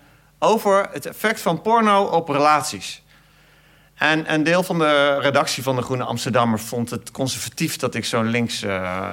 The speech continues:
verworvenheid, eh, eh, dat ik daar kritisch over was. En een ander deel vond het terecht dat ik dat eens deed. Maar het resultaat van heel veel onderzoek, het, de uitkomst van heel veel onderzoek is dat mensen die heel veel porno kijken, en dat zijn er ook echt heel veel, een heel groot deel van de mensen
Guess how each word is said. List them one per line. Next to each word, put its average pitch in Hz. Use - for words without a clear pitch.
verworvenheid, 127
eh, 110
eh, 101
dat 117
ik 107
daar 117
kritisch 139
over 143
was. 160
En 147
een 123
ander 143
deel 131
vond 127
het 120
terecht 160
dat 127
ik 98
dat 127
eens 98
deed. 123
Maar 170
het 175
resultaat 185
van 190
heel 190
veel 190
onderzoek, 185
het, -
de -
uitkomst 220
van 180
heel 180
veel 180
onderzoek 180
is 135
dat 143
mensen 180
die 131
heel 143
veel 190
porno 131
kijken, 165
en 131
dat 120
zijn 113
er 110
ook 120
echt -
heel 117
veel, 143
een 135
heel 131
groot 127
deel 110
van 104
de 98
mensen 98